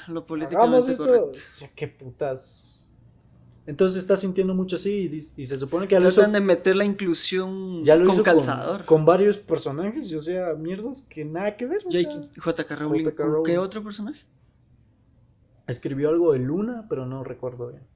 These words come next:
Speaker 1: Luna Love.
Speaker 2: Producción.
Speaker 1: Pero en tema
Speaker 2: En,
Speaker 1: inclusivo.
Speaker 2: en Twitter, o sea, de
Speaker 1: Ah.
Speaker 2: repente, eh, pero sí,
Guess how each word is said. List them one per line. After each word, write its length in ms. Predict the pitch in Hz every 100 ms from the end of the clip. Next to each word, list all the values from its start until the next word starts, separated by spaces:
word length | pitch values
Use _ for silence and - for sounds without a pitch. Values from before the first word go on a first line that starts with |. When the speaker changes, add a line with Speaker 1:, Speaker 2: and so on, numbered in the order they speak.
| -
Speaker 1:
Luna 240 | 156 156
Love. 260 | 147 151 151
Speaker 2:
Producción. 680 | 165 160 190 220 233 233 - _ _ _ _ _ _ _ _
Speaker 1:
Pero 840 | 185 180 170 170 165 165 156 151 -
en 340 | 160 165 156 -
tema 240 | 180 185 170
Speaker 2:
En, 80 |
Speaker 1:
inclusivo. 500 | 165 170 147 196 175 151
Speaker 2:
en 220 | 147 135
Twitter, 400 | 202 226 220 180
o 80 | 151
sea, 140 | 160
de 60 | 196
Speaker 1:
Ah. 320 | 165 185 185
Speaker 2:
repente, 600 | 170 196 196 156 131 -
eh, 80 | 147 _
pero 200 | 135 120
sí, 200 | 113 190